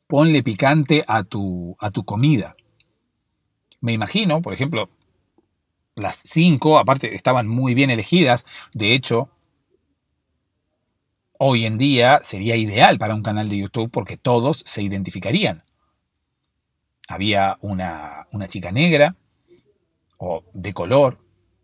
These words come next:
había una chica elegante, una chica rubia aniñada, una chica más sexy,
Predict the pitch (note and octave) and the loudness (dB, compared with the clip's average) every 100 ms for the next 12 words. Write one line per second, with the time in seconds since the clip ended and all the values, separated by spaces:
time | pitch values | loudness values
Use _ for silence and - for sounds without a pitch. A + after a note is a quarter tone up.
0 | _ _ _ _ - F#2+ G#2+ G#2+ G2+ G2 | _ _ _ _ -8 -4 -2 0 0 -2
1 | G2+ G2+ F2+ F#2+ F2 F2 G2+ E3 C3 B2 | -2 -4 -6 -8 -8 -4 -2 0 -2 -6
2 | A#2+ A2 F#2 G#2+ G2+ A2+ A2+ A2 - G2 | -6 -8 -8 -8 -6 -4 -4 -4 -4 -6
3 | G2 G2+ D3+ C#3+ A#2+ - _ _ _ _ | -4 0 0 0 -2 -4 _ _ _ _
4 | _ _ _ _ C3+ A#2+ A#2+ G#2+ G#2 - | _ _ _ _ -6 -4 -2 -2 -2 -2
5 | D3 C#3+ - - A2+ | -2 0 0 -2 -4